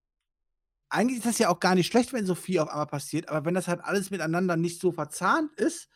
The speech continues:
und man eher das Gefühl hat, bei jedem zweiten Mal so, „Moment, das macht doch gerade zu dem, was davor passiert ist, überhaupt gar keinen Sinn“, dann wird's halt irgendwann einfach nur sehr anstrengend. Und wenn du irgendwann nicht mehr weißt, halt so, „Hör mal, jetzt haben wir hier irgendwie fünf Fäden gleichzeitig miteinander vermischt und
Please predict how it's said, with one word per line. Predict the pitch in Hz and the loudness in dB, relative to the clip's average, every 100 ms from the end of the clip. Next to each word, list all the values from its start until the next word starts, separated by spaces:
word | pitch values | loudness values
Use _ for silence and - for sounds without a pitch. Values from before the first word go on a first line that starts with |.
| _ _ _ | _ _ _
und | - | -2
man | 175 196 | 0 2
eher | 180 196 | 4 6
das | 185 | 6
Gefühl | - 170 208 196 | 4 0 4 4
hat, | 196 | 4
bei | 196 | 4
jedem | 170 180 190 | 4 4 2
zweiten | - 180 156 | 4 4 6
Mal | 165 170 | 2 2
so, | 165 | 4
„Moment, | 165 160 190 | 4 4 2
das | 170 | 0
macht | 180 | 2
doch | 175 | 4
gerade | 170 170 | 4 4
zu | 165 175 | 2 2
dem, | 170 156 | 2 2
was | 165 160 | 2 0
davor | 165 180 | 2 4
passiert | 185 170 180 | 4 4 0
ist, | 165 | 0
überhaupt | 147 147 147 | 4 4 4
gar | 143 | -2
keinen | 147 139 | -2 -2
Sinn“, | 139 190 202 233 - _ _ _ _ | 0 0 0 -4 -10 _ _ _ _
dann | 147 139 | 0 4
wird's | 196 208 | 4 4
halt | - | -2
irgendwann | - 180 175 | 0 2 2
einfach | 147 156 170 | 0 0 2
nur | 170 | 2
sehr | 151 156 147 | 2 0 0
anstrengend. | 196 - 151 147 | -2 0 -2 0
Und | |
wenn | 147 | 0
du | 160 | 0
irgendwann | 147 160 156 | -2 -2 -2
nicht | 156 | 0
mehr | 143 | 0
weißt, | 147 185 180 | 2 0 0
halt | 165 | -2
so, | 165 | -2
„Hör | 156 | -2
mal, | 156 | -4
jetzt | 147 | -4
haben | 175 170 | -6 -2
wir | |
hier | 170 151 | 0 0
irgendwie | 156 165 165 160 | -2 -4 -6 -8
fünf | - 202 196 | -2 -2 0
Fäden | 185 185 190 175 | 2 2 0 -6
gleichzeitig | 160 190 - 190 170 | -4 -4 -4 -4 -6
miteinander | 190 165 170 | -8 -6 -6
vermischt | 170 170 165 208 - | -2 0 0 -2 -4
und | - 156 151 | -6 -6 -6